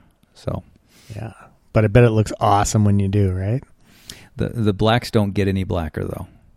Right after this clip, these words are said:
Speaker 2: Oh, yeah, I suppose not. Well, on that note, uh, <laughs> this has been a, a fine episode. Thanks, guys. Uh, say goodnight, Carney.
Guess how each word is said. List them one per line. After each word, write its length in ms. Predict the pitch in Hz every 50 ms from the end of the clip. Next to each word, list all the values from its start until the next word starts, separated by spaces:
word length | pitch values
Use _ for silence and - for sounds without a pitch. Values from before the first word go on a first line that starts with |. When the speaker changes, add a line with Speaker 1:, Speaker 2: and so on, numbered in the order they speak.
| _ - - - - - - _ _ _ _ _ _ _ _ _ 131 127 131 143
Speaker 2:
Oh, 280 | 120 101 98 95 92 90
yeah, 240 | 90 92 90 90 90
I 40 | 90
suppose 340 | - - - - 95 92 -
not. 420 | 95 90 92 98 98 - - - - - _ _ _ _ _ _ _ _ _ _ _ _ _ _ _ _ _ _ _ _ _ _ _ _ _ _ _ _ _ _ _ _ _ _ _ - - - -
Well, 180 | - 165 180 185
on 80 | 180
that 220 | 180 202 254 269 208
note, 500 | 160 143 131 135 180 - - - - - - -
uh, 300 | 156 147 147 143 147 143 113 - - -
<laughs> 40 | -
this 180 | 156 - -
has 140 | - 170 160
been 240 | 165 156 - 190 175
a, 220 | 160 147 135 123 - - - 110 113 104 92 - - - -
a 60 | 147
fine 320 | - - - 233 285 311
episode. 380 | 262 165 123 143 131 143 131 131
Thanks, 200 | 185 254 - -
guys. 600 | - 151 127 127 147 220 285 269 - - - -
Uh, 380 | - 170 156 147 143 143 143 -
say 220 | - - 269 262
goodnight, 380 | 202 165 135 123 113 101 101 -
Carney. 440 | - 117 104 104 101 110 160 202